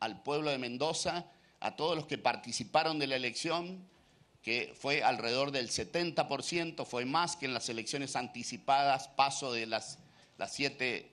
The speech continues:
departamentos anticipados anteriores del treinta de abril. Eh, queremos felicitar a la provincia de Mendoza por esta jornada cívica.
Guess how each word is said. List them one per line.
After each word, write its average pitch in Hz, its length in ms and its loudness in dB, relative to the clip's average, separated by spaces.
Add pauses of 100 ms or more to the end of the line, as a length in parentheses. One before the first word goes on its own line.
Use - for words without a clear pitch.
(100)
departamentos 117 760 -2
anticipados 113 680 0
anteriores 117 500 -2
del 110 140 -4
treinta 117 360 -2
de 110 60 4
abril. 170 400 -2 (880)
Eh, 110 460 0 (1500)
queremos 123 800 0 (1120)
felicitar 123 600 0
a 117 60 4
la 110 140 0
provincia 127 400 -4
de 117 60 -2
Mendoza 127 500 -2
por 117 120 -2
esta 117 200 -2
jornada 127 840 0
cívica. 95 680 -4